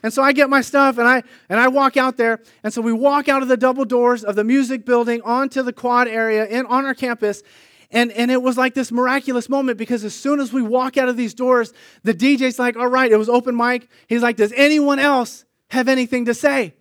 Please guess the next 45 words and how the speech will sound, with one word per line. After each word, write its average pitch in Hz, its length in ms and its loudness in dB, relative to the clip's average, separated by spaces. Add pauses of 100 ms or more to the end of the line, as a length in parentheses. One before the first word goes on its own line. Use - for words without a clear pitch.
(440)
And 240 120 -4
I 247 40 -2
thought, 262 300 0
"Okay, 277 380 0
Lord, 262 320 2
my 233 100 0
brother's 262 300 0
crazy, 262 580 -2 (260)
but 233 140 -2
maybe 262 300 0
he 269 100 2
was 254 160 -2
listening 254 540 -2 (300)
to 220 100 -4
something 254 340 -2
you 254 100 -2
were 240 100 -2
telling 269 320 -6
him 233 260 -4 (280)
because 226 360 -2
this 277 200 -2
is 247 120 -6
a 240 40 -4
perfect 240 400 -4
opportunity 240 600 -4
for 240 180 -4
him 277 300 -2
to 247 80 -4
say 214 240 -4
something." 156 440 -10 (680)
And, 226 260 0
uh, 220 220 4
and 226 160 -4
so, 247 160 0
like, 247 200 0
before 277 380 -2
I 269 80 0
can 247 200 -6
fully 262 440 -4
rotate 240 540 0
to 190 100 -8
turn 262 360 -6
to 262 100 -6
my 226 160 -4
brother, 208 480 -2